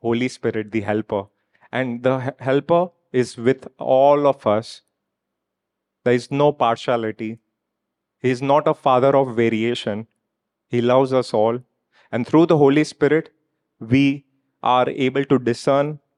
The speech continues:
what we should do, how we should walk. The mind is being renewed. The mind is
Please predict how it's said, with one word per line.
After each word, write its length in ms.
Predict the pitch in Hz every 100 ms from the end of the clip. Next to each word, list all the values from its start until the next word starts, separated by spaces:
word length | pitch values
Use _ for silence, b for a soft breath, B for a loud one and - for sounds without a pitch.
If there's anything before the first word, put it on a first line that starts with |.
| _ _ _ _ _ _ _
what 300 | 123 127 135
we 180 | 123 127
should 320 | 127 147 131
do, 320 | 127 135 139 -
how 180 | 120 131
we 160 | 127
should 260 | 123 131 120
walk. 320 | 120 131 - b b b b b
The 140 | 120
mind 440 | 120 127 147 170 160
is 120 | 139
being 220 | 131 151
renewed. 580 | 127 120 131 127 104 107 - _ _ _ _ _ _ _ _ _
The 120 | 117 127
mind 360 | 131 151 160
is 240 | 165 156